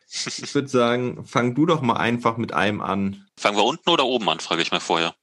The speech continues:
Speaker 2: Denn ich
Speaker 1: Ah.
Speaker 2: hab, ich hab ein paar Fragezeichen. Also ich hab, äh, jetzt so eine Top drei aufgebaut, auch in der Reihenfolge. Und hab so zwei, ich hab gerade, während ich gesprochen habe, einen dazu geschrieben. Also ich hab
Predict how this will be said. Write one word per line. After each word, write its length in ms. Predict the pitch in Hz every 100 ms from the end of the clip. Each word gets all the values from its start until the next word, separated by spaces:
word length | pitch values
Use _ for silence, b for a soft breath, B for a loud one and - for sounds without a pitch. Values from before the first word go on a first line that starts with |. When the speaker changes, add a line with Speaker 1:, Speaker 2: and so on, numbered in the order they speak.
| -
Speaker 2:
Denn 120 | - 95
ich 100 | 92
Speaker 1:
Ah. 60 |
Speaker 2:
hab, 160 | 113 117
ich 100 | -
hab 100 | 113
ein 60 | 117
paar 120 | 107
Fragezeichen. 640 | - 104 131 - 143 143
Also 160 | 147 107
ich 100 | 98
hab, 120 | 113 - -
äh, 340 | 107 101 95 95
jetzt 360 | 107 - - -
so 140 | - 98
eine 160 | 95
Top 240 | - 104 -
drei 260 | - 117
aufgebaut, 520 | 135 139 135 127 131
auch 80 | -
in 80 | 107
der 100 | 101
Reihenfolge. 540 | 101 117 - 127 131 131 -
Und 120 | 107
hab 160 | 107 -
so 420 | - 110 101 104 -
zwei, 300 | - - 101
ich 100 | 117
hab 80 | 123
gerade, 320 | - 120 113
während 220 | 104 135
ich 100 | 135
gesprochen 380 | - 117 120 117
habe, 180 | 117 117
einen 140 | 107
dazu 260 | 120 - 127
geschrieben. 340 | 131 - 123
Also 140 | 113 104
ich 100 |
hab 100 | -